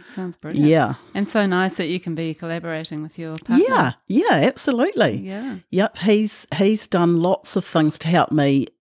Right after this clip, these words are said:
Speaker 2: Uh, he's also very good at construction, and a lot of the big outdoor pieces we've made over the years, uh, he's been the muscle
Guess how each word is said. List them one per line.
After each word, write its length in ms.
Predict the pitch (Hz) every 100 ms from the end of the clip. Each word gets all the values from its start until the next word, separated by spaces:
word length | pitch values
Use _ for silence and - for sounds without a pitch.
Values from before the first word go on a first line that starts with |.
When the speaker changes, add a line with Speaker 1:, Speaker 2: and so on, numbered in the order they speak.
| _
Speaker 2:
Uh, 460 | 147 143 139 135 135 - - - -
he's 260 | 151 139
also 640 | - 160 156 - 151 147 151
very 320 | 147 160 160
good 140 | 151 143
at 100 | -
construction, 800 | 147 - - 143 - - 139 143
and 320 | 139 143 147
a 40 |
lot 240 | 147 151 165
of 140 | 175
the 120 | 156 147
big 260 | 160 160
outdoor 500 | 139 143 - 160 151
pieces 540 | 143 151 151 - 139 -
we've 260 | 143 143
made 300 | 156 139 139
over 240 | 143 143 143
the 120 | 147
years, 520 | 139 139 147 143 - - - - - - _ -
uh, 440 | 135 139 139 -
he's 320 | 151 151 131
been 300 | - 139 143
the 80 | 143
muscle 500 | 139 147 - 143 190